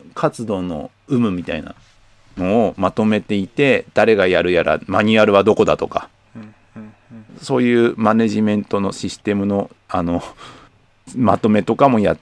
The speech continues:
Speaker 1: たりとかしています。
Speaker 2: なるほど。
Speaker 1: で、次がね、ビーアール二、ビジネス要求の分析。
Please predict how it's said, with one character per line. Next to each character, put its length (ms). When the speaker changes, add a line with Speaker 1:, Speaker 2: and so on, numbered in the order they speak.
Speaker 1:
た 100
り 60
と 80
か 140
し 100
て 120
い 80
ま 200
す。 180
Speaker 2:
な 100
る 60
ほ 200
ど。 60
Speaker 1:
で、 120
次 360
が 140
ね、 340
ビ 220
ー 100
ア 40
ー 20
ル 100
二、 240
ビ 100
ジ 100
ネ 140
ス 100
要 200
求 160
の 120
分 180
析。 420